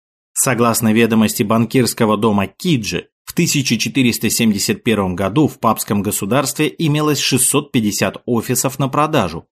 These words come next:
всего на сумму сто тысяч скуда. Финансовые затруднения пап периода Возрождения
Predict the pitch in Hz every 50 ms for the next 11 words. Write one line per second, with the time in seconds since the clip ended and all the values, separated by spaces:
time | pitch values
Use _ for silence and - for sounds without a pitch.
0 | _ _ _ _ _ _ - - - - 113 104 127 180 175 131 110 - - -
1 | 131 135 143 143 139 131 135 _ _ _ - - - - 185 202 196 - 120 104
2 | - 135 139 - - - - - 151 117 90 87 - - _ _ _ _ _ _
3 | _ _ _ _ _ _ _ _ - 131 135 156 165 151 - 156 147 143 135 123
4 | 127 117 131 123 120 120 120 120 117 113 113 110 107 - - 180 185 151 - -
5 | - - 104 104 110 110 110 107 104 101 101 101 104 110 110 107 131 170 175 135
6 | 98 87 78 -